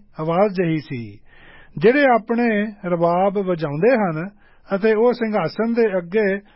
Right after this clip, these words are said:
ਅਤੇ ਚੌਹਾਂ ਜੰਤੂਆਂ ਅਤੇ ਉਹਨਾਂ ਦੇ ਬਜ਼ੁਰਗਾਂ ਦੇ ਅੱਗੇ ਇੱਕ ਨਵਾਂ ਗੀਤ ਗਾਉਂਦੇ ਹਨ। ਅਤੇ ਉਹਨਾਂ ਇੱਕ ਲੱਖ ਚੁਤਾਲੀਆਂ ਹਜ਼ਾਰਾਂ ਤੋਂ ਬਿਨਾਂ, ਜਿਹੜੇ ਧਰਤੀਓਂ ਮੁੱਲ ਲਏ ਹੋਏ ਸਨ,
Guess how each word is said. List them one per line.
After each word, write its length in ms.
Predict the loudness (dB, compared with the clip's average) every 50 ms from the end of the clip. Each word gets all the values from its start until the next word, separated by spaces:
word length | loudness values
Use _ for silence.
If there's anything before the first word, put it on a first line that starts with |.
| -20 _ -20 -16 -8
ਅਤੇ 260 | -6 -2 0 0 0
ਚੌਹਾਂ 380 | 0 0 -2 0 2 2 0 0
ਜੰਤੂਆਂ 640 | 0 0 0 -2 -2 -2 0 2 2 2 2 0 -4 -6 -10 _ _ _ -8 -6
ਅਤੇ 140 | -2 -2 -2
ਉਹਨਾਂ 300 | 0 0 0 0 0 2
ਦੇ 240 | 0 0 0 -2
ਬਜ਼ੁਰਗਾਂ 440 | -2 -2 -2 -2 -2 0 0 0 0
ਦੇ 220 | 0 0 0 -2 -4
ਅੱਗੇ 380 | -4 -2 0 0 2 2 0 -2 -4 -10 -20 -20 -20 _ _ -8 -4
ਇੱਕ 360 | -2 -2 -2 -4 -6 -2 0 0 0 0 -4 -6 -14 -20 -20 -20 -12 -6 -2
ਨਵਾਂ 360 | 0 2 2 4 4 2 2
ਗੀਤ 400 | 2 0 0 0 0 -2 -2 -2 -2 -2 -4 -6 -10 -20 _ _ -16 -10 -6
ਗਾਉਂਦੇ 280 | -4 -4 0 2 2 2
ਹਨ। 340 | 2 0 -4 -8 -10 -12 -16 -20 -20 -20 -20 -20 -20 -20 -20 -20 -20 -20 -10 -2 -2 0
ਅਤੇ 160 | 4 4 2
ਉਹਨਾਂ 360 | 4 2 0 0 0 2 2
ਇੱਕ 260 | 2 0 0 0 -2
ਲੱਖ 640 | 0 0 0 0 -2 -4 -2 -2 0 0 0 -2 -6 -14 _ _ _ _ _ _ -8
ਚੁਤਾਲੀਆਂ 580 | -4 0 2 2 2 4 2 2 2 2 2
ਹਜ਼ਾਰਾਂ 400 | 2 2 2 2 2 2 2 0
ਤੋਂ 280 | 0 -2 -2 -2 -2 -2
ਬਿਨਾਂ, 540 | -4 -4 0 0 2 2 2 0 -2 -6 -8 -14 _ _ _ -20 -20 -14 -6 0
ਜਿਹੜੇ 260 | 2 4 4 4 2
ਧਰਤੀਓਂ 680 | 2 0 -2 -2 -2 -4 -4 -2 0 0 0 -2 -2 -6 -10 -14 -20 _ -18 -8 -4
ਮੁੱਲ 260 | 0 2 2 4 4 4 2
ਲਏ 220 | 4 2 2 2 2
ਹੋਏ 220 | 0 0 0 0
ਸਨ, 520 | -2 -4 -4 -4 -2 0 0 0 0 -2